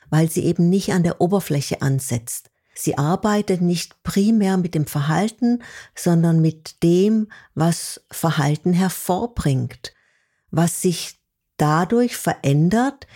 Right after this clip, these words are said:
ist nicht die Art zu sprechen, sondern die Qualität der Beziehung.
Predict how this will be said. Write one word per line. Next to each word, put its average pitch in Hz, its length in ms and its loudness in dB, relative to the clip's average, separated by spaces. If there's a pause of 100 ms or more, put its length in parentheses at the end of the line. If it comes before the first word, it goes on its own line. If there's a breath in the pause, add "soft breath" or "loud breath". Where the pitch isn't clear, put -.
(180 loud breath)
ist - 200 -2
nicht 190 280 0
die - 160 -4
Art 170 320 -2
zu - 200 -4
sprechen, 208 560 -2
sondern 175 480 2 (300 soft breath)
die 160 160 -2
Qualität 180 1040 -2
der 151 80 2
Beziehung. 131 760 -4